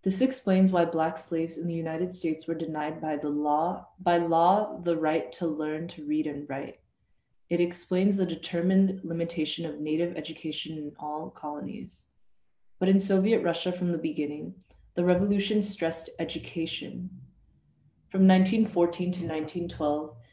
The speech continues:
education sank to its lowest depth. Then came an effort to educate a nation unparalleled in modern times. Quote,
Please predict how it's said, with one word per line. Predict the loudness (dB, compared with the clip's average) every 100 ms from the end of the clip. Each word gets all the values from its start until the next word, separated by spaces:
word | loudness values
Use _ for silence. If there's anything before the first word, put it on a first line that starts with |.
| _ -4
education | -4 0 2 2 2 2
sank | 2 -2 -2
to | -4 -4
its | -4 -4
lowest | -2 -2 -4 -6
depth. | -8 -8 -16 _ -20 -20 _ _ _ _ _ _ _ _ _
Then | 0 2
came | 2 4 4
an | 2
effort | 0 -2 -4
to | -4 -4
educate | -6 -4 -4 -4
a |
nation | -4 -4 -6 -6 -8
unparalleled | -8 -8 -6 -4 -2 -2
in | -4 -4
modern | -6 -6 -10
times. | -10 -10 -10 -12 -14 -16 -20 _ _ -20 -20
Quote, | -2 2 2 0